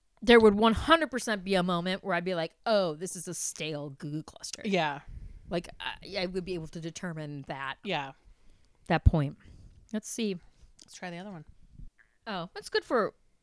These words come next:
Speaker 1: almost, like, a year.
Speaker 2: Okay.
Speaker 1: March twenty-ninth, two thousand twenty-three.
Speaker 2: Okay.
Speaker 1: Dude, twenty twenty-three is fucking fucking my shit up when I see it written places.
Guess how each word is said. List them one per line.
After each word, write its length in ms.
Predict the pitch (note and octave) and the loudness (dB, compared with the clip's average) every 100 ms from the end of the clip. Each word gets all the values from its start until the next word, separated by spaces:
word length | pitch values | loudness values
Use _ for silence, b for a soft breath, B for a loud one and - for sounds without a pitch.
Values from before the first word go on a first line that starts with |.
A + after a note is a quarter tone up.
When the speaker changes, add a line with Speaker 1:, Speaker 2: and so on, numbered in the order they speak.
| _ _ _ _ _ _ _ _ _ - - | _ _ _ _ _ _ _ _ _ -16 -4
Speaker 1:
almost, 340 | B3+ A3+ - - | -2 -2 -4 -6
like, 160 | E3 - - | -8 -8 -4
a 80 | F3 | -2
year. 380 | E3 E3 B2+ C3 _ - | 2 2 2 -8 _ -8
Speaker 2:
Okay. 300 | F#3+ G3 C#3 - - - | -6 -6 -8 -16 -20 0
Speaker 1:
March 200 | G3 F#3+ | 2 4
twenty-ninth, 500 | - F#3+ F3 D#3+ D#3+ | 4 2 4 2 0
two 120 | - E3+ | -2 0
thousand 500 | D#3 D#3 D3+ D3 D3 _ _ - | 0 0 -2 -4 -8 _ _ -4
twenty-three. 580 | E3+ D3+ C#3+ C#3+ C#3+ - A#3 | -2 -2 -4 -8 -10 -8 -8
Speaker 2:
Okay. 240 | D4 E4+ | -6 -4
Speaker 1:
Dude, 200 | C#4+ C4+ | -4 -4
twenty 260 | - G#4 G#4+ | -6 -8 -8
twenty-three 520 | - B3+ E3+ F3 D#3+ | -8 -10 -10 -12 -12
is 120 | C#3 | -12
fucking 320 | - D3 D3 | -14 -14 -14
fucking 460 | - - - E3 D#3+ | -14 -10 -6 -4 -4
my 100 | D3 | -4
shit 240 | - F3 | -4 -2
up 180 | D3 C3 | -2 -2
when 80 | C#3+ | -2
I 60 | C3+ | -2
see 200 | - D#3 | -2 -2
it 80 | |
written 240 | D3 C3+ B2 | -4 -10 -10
places. 420 | E2+ B2 G2+ | -10 -10 -14